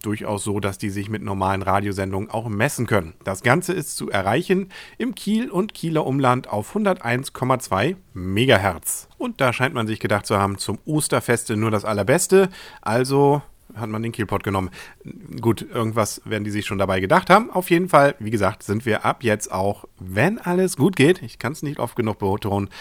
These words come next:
man weiß es ja vorher nicht, äh, täglich, fast täglich, auch auf hunderteins Komma zwei Megahertz im Raum Kiel zu hören.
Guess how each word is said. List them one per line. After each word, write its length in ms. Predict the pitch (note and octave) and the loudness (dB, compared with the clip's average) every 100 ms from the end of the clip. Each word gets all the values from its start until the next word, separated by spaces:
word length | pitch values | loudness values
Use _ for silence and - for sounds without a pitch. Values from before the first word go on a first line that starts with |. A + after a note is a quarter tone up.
| - - A2 | -20 -10 -6
man 160 | G2+ A2 | -2 0
weiß 180 | C#3+ | 0
es 120 | D#3 F#2+ | 0 -2
ja 80 | |
vorher 200 | F2+ G2 | 0 0
nicht, 240 | F#2+ F3+ - - - - | 0 -2 -4 -18 -20 -6
äh, 160 | D#3 | -4
täglich, 560 | D#3 - G3 G#3+ D3 D3+ _ - | -4 0 -2 0 -4 -4 _ 0
fast 300 | B2 A2 - | 2 2 0
täglich, 420 | F#2 - E2+ - | -4 -4 -8 -4
auch 180 | - D#3 | 0 2
auf 220 | D3+ C3 | 2 0
hunderteins 600 | C3 C3+ A#2+ - G2+ G2 | 0 2 2 0 -4 -6
Komma 240 | - A2+ A#2+ | -2 0 0
zwei 360 | - A#2 C#3 D3+ | 0 0 0 -4
Megahertz 560 | G2 G2 F#2+ F2+ F2+ - | -4 0 0 -2 -6 -6
im 120 | C3+ | -2
Raum 240 | B2+ F3 | 0 0
Kiel 300 | - F2+ D#2 - _ | -4 -10 -10 -16 _
zu 220 | - G3+ | -2 2
hören. 360 | A#2+ E2 - | 2 0 -6